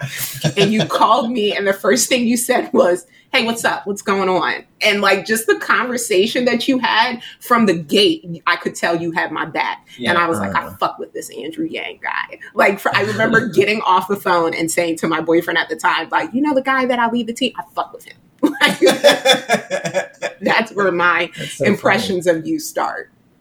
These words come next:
Speaker 3: Yeah, I honestly don't remember a whole lot, like, of the night we actually met, or
Speaker 1: Me neither.
Speaker 3: or of, like, the, I, I don't even know how much we planned and stuff. I guess we must have had some plans and some meetings after that.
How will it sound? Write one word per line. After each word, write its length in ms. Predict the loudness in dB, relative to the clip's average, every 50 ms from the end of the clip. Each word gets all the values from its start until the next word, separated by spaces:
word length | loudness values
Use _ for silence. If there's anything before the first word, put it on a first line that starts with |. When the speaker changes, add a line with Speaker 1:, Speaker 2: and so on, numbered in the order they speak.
| _ _ _ _ _ -12
Speaker 3:
Yeah, 240 | -4 0 2 2 2
I 180 | 2 0 0 0
honestly 460 | 0 0 0 0 0 -2 0 0 0
don't 260 | 2 0 0 0 0
remember 460 | -4 -2 0 0 0 2 4 4 4
a 80 | 4 4 4 2
whole 340 | 2 2 2 4 4 4 4
lot, 440 | 4 4 4 4 4 2 0 -2 -2
like, 420 | 0 2 2 2 0 -2 -8 -18 _ _ _ -4
of 140 | -4 -4 0
the 120 | 0 0 2
night 320 | 2 2 2 0 0 -2
we 120 | -4 -2
actually 420 | -2 -2 -2 -4 -8 -12 -10 -12 -10
met, 400 | -8 -4 -2 -2 -2 -2 -4 -6 _ _ _ _ _ _ _ _ _ _ _ _ _ _
or 600 | 0 2 4 4 6 6 4 4 4 2 -2 -8 _ -6
Speaker 1:
Me 140 | -4 -2 -2
neither. 440 | 0 -2 -2 -2 -2 -2 -2 -6 -12 _ 0
Speaker 3:
or 240 | 4 4 6 6 6
of, 340 | 6 4 4 2 -4 -10 _ -16 -10 -4
like, 420 | -2 0 0 0 -4 -8 -18 _ _ _ -10
the, 440 | -2 0 2 2 0 0 -6 -10 -6 -2
I, 100 | -2 -2 -2 -2
I 60 | -4
don't 120 | -2 -2 -4
even 160 | -4 -4 -2
know 140 | -2 -2 -2
how 140 | 0 0 0
much 220 | 0 0 0 0
we 120 | -2 -6 -6
planned 520 | -6 -10 -6 -2 -2 0 0 0 0 0
and 120 | -2 -2 -2
stuff. 280 | -4 -2 -2 -2 -2 -2
I 80 | -4
guess 220 | -2 -2 -4 -2 -2
we 100 | -2 -2
must 300 | 0 0 0 0 0 -2
have 140 | -2 -4 -2
had 260 | -4 -2 -2 -2 -4
some 240 | -6 -6 -6 -8 -8
plans 460 | _ -6 -4 -2 -2 -2 -4 -4 -8
and 100 | -8 -8
some 220 | -8 -8 -6 -8
meetings 400 | -6 -6 -6 -4 -6 -8 -6 -6
after 360 | -4 -4 -4 -6 -8 -12 -12 -8
that. 320 | -6 -6 -6 -6 -8 -12